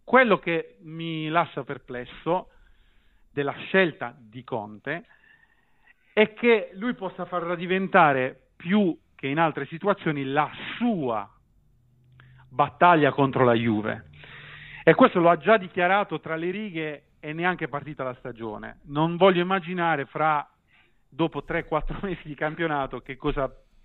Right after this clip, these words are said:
mm, magari po-, potrebbe dire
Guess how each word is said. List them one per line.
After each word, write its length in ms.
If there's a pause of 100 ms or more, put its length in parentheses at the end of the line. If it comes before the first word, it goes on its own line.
(140)
mm, 720
magari 400
po-, 260 (380)
potrebbe 480
dire 460